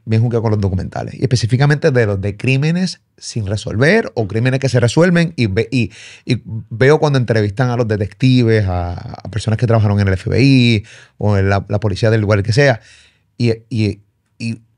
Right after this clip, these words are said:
mano, esto que vemos literalmente es esto. Y tú dices, "Wow", tú sabes la cantidad de cosas que no sabemos, pero que sí sabemos, o que podemos especular que está pasando. Y específicamente el caso del niño Lorenzo, que no te quepa la menor duda que es así.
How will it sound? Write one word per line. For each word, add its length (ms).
mano, 480
esto 320
que 120
vemos 420
literalmente 840
es 160
esto. 520
Y 120
tú 80
dices, 140
"Wow", 460
tú 100
sabes 140
la 60
cantidad 300
de 40
cosas 220
que 180
no 100
sabemos, 400
pero 180
que 160
sí 160
sabemos, 460
o 80
que 120
podemos 280
especular 540
que 100
está 220
pasando. 540
Y 60
específicamente 540
el 60
caso 200
del 60
niño 200
Lorenzo, 800
que 80
no 80
te 80
quepa 180
la 60
menor 200
duda 200
que 80
es 40
así. 220